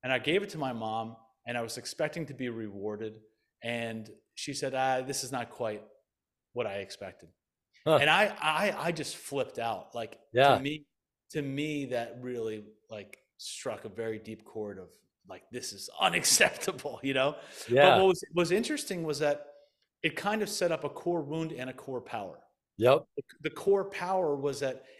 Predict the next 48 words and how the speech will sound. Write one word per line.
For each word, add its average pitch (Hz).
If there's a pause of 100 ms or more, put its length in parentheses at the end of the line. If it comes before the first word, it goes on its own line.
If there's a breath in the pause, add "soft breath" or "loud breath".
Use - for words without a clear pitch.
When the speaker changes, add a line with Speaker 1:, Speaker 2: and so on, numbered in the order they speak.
Speaker 1:
it 139
made 156
me 135
drive 127
to -
be 120
the 113
best -
student. - (840)
I, 135 (140)
I 139
took 160
a 147
job 143
on 123
Wall 127
Street, 104 (320)
which -
was 147
all 139
about 131
having 127
a 110
constant 135
report 117
card. 92
Every 135
single 139
second 135
of 110
every 117
day, 131 (180)
Speaker 2:
Right. 120 (280)
Speaker 1:
you 165
know 156
your 127
value. 131 (1040)
And 156
then 170
I 160
became 165
the 139
best -
student 160
of 123
all 123
these 131
teachers. -